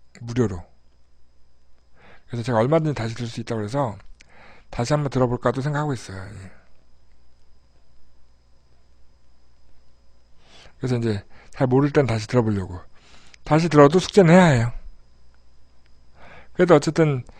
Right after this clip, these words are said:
잘 알아야지만 할 수 있는 거니까 몇 번이고 다시 들려고요. 될 때까지. 그러다 보면 이제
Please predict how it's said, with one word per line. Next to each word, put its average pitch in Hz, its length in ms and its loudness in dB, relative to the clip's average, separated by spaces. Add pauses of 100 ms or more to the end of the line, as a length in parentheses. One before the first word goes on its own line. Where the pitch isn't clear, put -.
(160)
잘 160 180 8
알아야지만 165 540 10
할 156 80 4
수 160 80 0
있는 131 160 -2
거니까 117 320 0
몇 123 160 0
번이고 196 240 6
다시 120 200 -2
들려고요. 107 520 -6 (240)
될 123 120 -2
때까지. 107 380 -6 (1160)
그러다 147 220 4
보면 135 260 0
이제 123 260 0